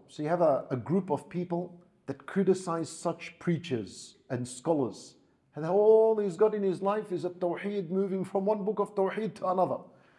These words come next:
And then going through the books of At-Tawheed, uh, from the Ahadith books and so on.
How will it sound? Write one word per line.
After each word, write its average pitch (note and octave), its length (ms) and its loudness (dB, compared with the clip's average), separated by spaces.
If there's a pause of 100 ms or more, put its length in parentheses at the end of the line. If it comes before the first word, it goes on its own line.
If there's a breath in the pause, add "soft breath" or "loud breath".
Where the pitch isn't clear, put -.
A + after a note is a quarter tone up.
(340 soft breath)
And D#3+ 140 0
then G#3+ 180 2
going G#3+ 260 10
through G3+ 300 0
the F#3+ 100 8
books G#3 320 -2
of G3 100 2
At-Tawheed, F#3+ 1000 -2
uh, D3+ 380 4
from E3+ 240 0
the F3 80 2
Ahadith E3+ 600 0
books G#3 260 0
and F#3 160 2
so E3 160 4
on. B2+ 200 -2